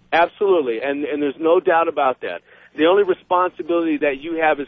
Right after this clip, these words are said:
for yourself, quite frankly, and as long as you're employed through, uh, that agency and, and are responsible for putting money in those shareholders'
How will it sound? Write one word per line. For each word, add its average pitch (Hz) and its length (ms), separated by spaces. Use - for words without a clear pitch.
for 151 80
yourself, 135 540
quite 123 260
frankly, 127 420
and 131 120
as 127 100
long 156 240
as 135 80
you're 147 120
employed 143 600
through, 151 380
uh, 123 320
that 147 200
agency 151 580
and, 127 160
and 127 320
are 127 140
responsible 135 720
for 120 160
putting 147 320
money 147 380
in 143 80
those 139 200
shareholders' 143 480